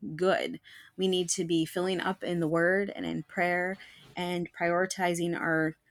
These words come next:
taking care of ourselves and our time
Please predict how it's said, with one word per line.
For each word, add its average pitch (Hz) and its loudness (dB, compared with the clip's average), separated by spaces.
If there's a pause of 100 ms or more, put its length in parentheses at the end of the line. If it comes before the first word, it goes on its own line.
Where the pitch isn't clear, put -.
(340)
taking 170 0
care 220 -2
of 226 2
ourselves 196 0
and 175 -6
our 165 -2
time 175 -2